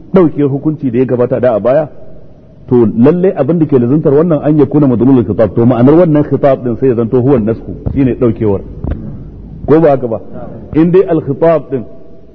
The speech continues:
shine wato ainihin, um, zance da ke nuna rushewar wani hukunci na baya, to lalle ma'anar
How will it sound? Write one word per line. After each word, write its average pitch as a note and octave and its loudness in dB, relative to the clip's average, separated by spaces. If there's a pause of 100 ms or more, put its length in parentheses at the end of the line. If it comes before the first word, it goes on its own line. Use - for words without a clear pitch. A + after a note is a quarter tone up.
(800)
shine D#3 4 (280)
wato A#2+ 0
ainihin, D3+ 0 (400)
um, A#2+ 0 (720)
zance C#3+ 2
da D#3 2
ke B2 0
nuna D3 4
rushewar C#3 4
wani C3+ 4
hukunci C3 0
na G#2+ -2
baya, G2 0 (960)
to B2+ 4 (120)
lalle D#3+ 4
ma'anar C3+ 2